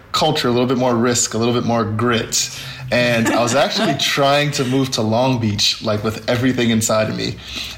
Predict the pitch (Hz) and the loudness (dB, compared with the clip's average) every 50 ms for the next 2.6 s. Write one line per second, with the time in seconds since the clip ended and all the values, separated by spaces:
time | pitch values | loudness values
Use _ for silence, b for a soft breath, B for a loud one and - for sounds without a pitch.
0 | B - 127 123 117 117 - 143 147 143 151 156 156 135 113 135 131 135 135 131 | B 0 0 2 2 2 2 2 2 4 2 2 0 2 2 2 2 4 4 2
1 | 120 113 117 120 139 147 143 120 113 107 104 - - - - 135 - - - - | 2 2 2 2 2 2 2 2 0 0 0 -2 -2 -2 -4 -4 -4 -6 -4 0
2 | 127 139 151 135 110 107 110 107 107 127 135 | 0 2 2 2 2 2 0 2 0 0 -2